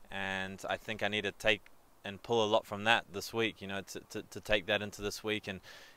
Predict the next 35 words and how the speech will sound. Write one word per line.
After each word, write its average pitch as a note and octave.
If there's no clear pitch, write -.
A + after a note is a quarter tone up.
and G#2
for G2+
me, A2
the G2
way G#2
I G2+
play, A2
you A2
know, G2+
no, G2+
I -
have A2
to G#2+
be G2+
tough. A#2
I F#2
have G#2
to G#2
out, F#2+
out G2
tough G#2+
players G2+
out F#2+
there. G2+
It's -
not, G2+
I'm G2
not G2
a F#2
player G2
who's F#2+
gonna F#2+
go F#2+
out F#2+
and F2+